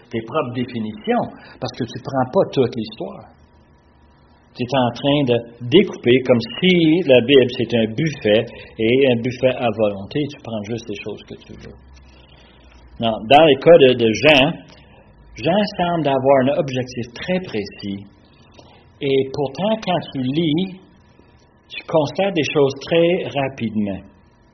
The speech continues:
Son objectif est qu'une personne qui lit cet évangile va croire que Jésus est le Christ, Jésus est le Fils de Dieu,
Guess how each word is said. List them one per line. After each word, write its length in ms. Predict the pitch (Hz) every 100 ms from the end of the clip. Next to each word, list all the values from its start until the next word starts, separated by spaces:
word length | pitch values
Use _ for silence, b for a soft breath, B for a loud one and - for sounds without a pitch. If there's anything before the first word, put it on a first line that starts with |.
| _ _ _ _ _ _ _ _ _ - -
Son 360 | - - 147 196
objectif 600 | 254 156 147 - 165 139
est 60 |
qu'une 300 | 110 120 110
personne 480 | 151 147 - 175 202 196 B B B B
qui 120 | -
lit 260 | 123 165 240 226
cet 160 | 196
évangile 960 | 156 131 123 110 107 110 107 110 - B B B B 123
va 200 | 131 127
croire 400 | - 175 190 170 170
que 120 | 123
Jésus 460 | 113 135 185 196 208
est 200 | 175 170
le 100 | 156
Christ, 420 | - 113 104 - - B B B B -
Jésus 400 | 117 151 165 196
est 40 | 175
le 80 |
Fils 400 | 131 - 214 226
de 140 | 190 190
Dieu, 360 | 123 117 110